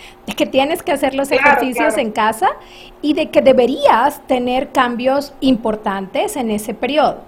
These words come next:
Speaker 1: El, el alta, bueno, ya eso, <laughs> estamos hablando de
Speaker 2: Sí,
Speaker 1: o-
Speaker 2: ya es más difícil.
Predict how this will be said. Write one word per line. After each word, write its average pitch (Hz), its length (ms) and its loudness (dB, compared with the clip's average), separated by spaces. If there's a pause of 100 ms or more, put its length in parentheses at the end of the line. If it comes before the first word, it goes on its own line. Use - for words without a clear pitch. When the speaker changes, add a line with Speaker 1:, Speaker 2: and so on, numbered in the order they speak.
(440)
Speaker 1:
El, 214 180 -10
el 285 200 4
alta, 320 380 6
bueno, 262 200 0
ya 220 240 2
eso, 240 480 0 (260)
<laughs> - 240 -4
estamos 254 380 -6
hablando 240 360 -2
de 240 120 0
Speaker 2:
Sí, - 20 2
Speaker 1:
o- 330 140 0
Speaker 2:
ya 269 160 -2
es 294 180 -8
más 285 540 -4
difícil. 294 680 -2